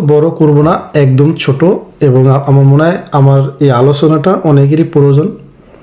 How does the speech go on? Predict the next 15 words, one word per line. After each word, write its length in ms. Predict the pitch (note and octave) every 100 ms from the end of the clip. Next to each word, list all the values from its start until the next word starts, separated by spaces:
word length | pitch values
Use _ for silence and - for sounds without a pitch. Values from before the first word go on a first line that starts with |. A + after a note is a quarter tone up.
| - -
আপনাদের 580 | C3 C3 B2+ C#3 C#3+ C#3+
ভালো 280 | B2+ - B2+
লাগবে। 320 | C3+ C3 C#3 F#3+ - - _ _ _ - - -
অবশ্যই 400 | C3+ D#3+ - G3+
ভালো 240 | D3 C3
লাগলে 240 | C3+ C#3 C3
আপনারা 280 | A#2+ B2+ A#2+
দেখবেন। 360 | B2 A#2+ B2 C3+ - - - - - - - -
আপনারা 380 | - C3+ G#3+ A3+ A3+ A#3 -
সঠিক 480 | - F#3 F#3+ - F3+
রাস্তায় 560 | E3+ E3+ - F3 F3 - - -
চলবেন, 400 | E3+ D#3+ D#3 E3+ D3
দেখবেন 320 | C#3+ B2+ B2+
সঠিকভাবেই 720 | A#2+ E3 D3 F#3 D3 C#3+ D#3+
আপনার 340 | C#3 - C3+